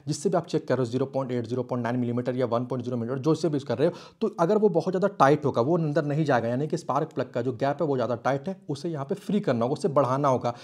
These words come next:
तो इस तरह से हम लोग इस तरह का फिलर गेज है, इसको यूज़ करके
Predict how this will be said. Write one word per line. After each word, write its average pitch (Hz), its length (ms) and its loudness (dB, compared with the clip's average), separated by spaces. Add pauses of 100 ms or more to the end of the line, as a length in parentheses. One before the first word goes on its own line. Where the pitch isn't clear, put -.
(180)
तो 208 60 -4
इस 233 260 -4
तरह 143 140 0
से 143 140 -2
हम 143 80 -2
लोग 175 100 -2
इस 165 80 -6
तरह 175 100 -2
का 170 80 -2
फिलर 165 300 -2
गेज 123 260 -2
है, 127 60 -2
इसको - 260 -4
यूज़ 123 220 0
करके 160 300 2